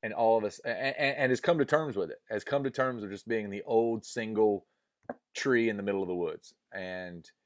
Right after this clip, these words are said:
and then having this one thing come along that changes his mind and is, he's willing to completely give it all up for. Um, that's a powerful image for me. So it was, it was really easy. Once I had, you know, once you know what the story is, it's easy to write the story.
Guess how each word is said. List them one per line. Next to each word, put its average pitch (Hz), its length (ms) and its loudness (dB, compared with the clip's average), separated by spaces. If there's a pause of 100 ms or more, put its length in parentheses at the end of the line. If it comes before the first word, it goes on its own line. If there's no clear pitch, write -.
(240)
and 104 120 -4
then 107 80 0
having 107 400 2
this 98 220 -6
one 113 360 -2
thing 120 300 0
come 98 200 -4
along 87 500 -6 (180)
that 101 180 -8
changes 98 400 -6
his 104 140 -8
mind 104 360 -2
and 107 120 -4
is, 104 140 -4 (120)
he's 110 200 0
willing 113 340 4
to - 100 -18
completely 123 480 -6
give 110 260 0
it 110 200 -4
all 110 320 4
up 110 220 0
for. 76 200 -12 (640)
Um, 95 440 -2 (540)
that's 135 180 2
a 147 40 -2
powerful 123 440 6
image 104 300 -6
for 90 120 -10
me. 87 180 -16
So 104 160 -2
it 117 40 2
was, 123 160 -4
it - 120 -4
was 113 160 2
really 135 220 6
easy. 117 260 -2
Once 139 260 -2
I 127 100 2
had, 117 360 2 (680)
you 113 80 0
know, 117 100 6
once 147 280 4
you 151 80 0
know 131 280 8
what 123 220 4
the 110 60 -10
story 135 480 2
is, 139 140 4
it's 107 160 -2
easy 113 240 0
to 95 80 -2
write 92 220 0
the - 80 -14
story. - 320 -14